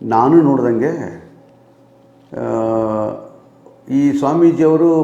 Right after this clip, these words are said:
ಪ್ರವಚನ ಮಾಡೋದಷ್ಟೇ ಕೆಲಸ ಇರ್ತದೆ. ಬಸವಣ್ಣನವರು ವಚನ, ಪ್ರವಚನ ಮತ್ತು ಕಾಣಿಕೆ. ಆ ಕಾಣಿಕೆ ಹಾಕೋದ್ರ ಬಗ್ಗೆನೂ ಜಾಸ್ತಿ ಚಿಂತೆ ಮಾಡ್ತಾರೆ, ಎಷ್ಟು ಹಾಕಿದ್ರು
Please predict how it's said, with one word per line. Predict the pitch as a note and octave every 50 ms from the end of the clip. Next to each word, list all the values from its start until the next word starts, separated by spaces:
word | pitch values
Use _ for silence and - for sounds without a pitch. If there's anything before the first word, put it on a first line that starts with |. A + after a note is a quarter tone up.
| - - C3+
ಪ್ರವಚನ | C3+ C#3+ D#3 D3 - - D3+ D3+
ಮಾಡೋದಷ್ಟೇ | D3 D3 C#3+ C#3 C3+ B2+ B2+ B2 - - C#3+
ಕೆಲಸ | - B2+ A#2 - - - F2 -
ಇರ್ತದೆ. | - - - - - _ _ _ _ _ _ _ _ _ _ - - -
ಬಸವಣ್ಣನವರು | A2 C3+ C3 D3+ C#3+ C3+ C3 B2 A#2 A2+ A2 G#2+
ವಚನ, | G#2+ B2+ B2+ - E3 E3+ F#3+ G3 - - - - - - - - - - _
ಪ್ರವಚನ | - A2 B2+ C3+ D3 D3 - D#3 D3+ E3+ G3 - - - - - - - - - - _ _ _ _ _ _ _ _ _ _ _ _ -
ಮತ್ತು | C3+ C3+ C#3 C3+ C3+ E3 - -
ಕಾಣಿಕೆ. | A#2+ G#2+ G#2 G2 D#2+ - - - - - - _ _ - _ _ _ _ _ _ _ _ _ _ _ -
ಆ | - D3 C#3+ - D3+
ಕಾಣಿಕೆ | D#3 E3+ G3 G3 G3 G3+
ಹಾಕೋದ್ರ | F#3 F#3+ F#3 F#3+ F#3+ E3+ F3 F3 F3
ಬಗ್ಗೆನೂ | F3+ D#3+ F#3+ G3+ G#3+ F3 B2+ C#3+
ಜಾಸ್ತಿ | D3 D3+ - - - D3+ C3+ B2+ A2+ G#2+ - - -
ಚಿಂತೆ | C3 B2 A#2+ A#2+ A2 A2
ಮಾಡ್ತಾರೆ, | G#2 F#2+ - G2 F2 F#2+ A2
ಎಷ್ಟು | A2 A2 - A#2+
ಹಾಕಿದ್ರು | C#3 - - G#2+ G#2 G2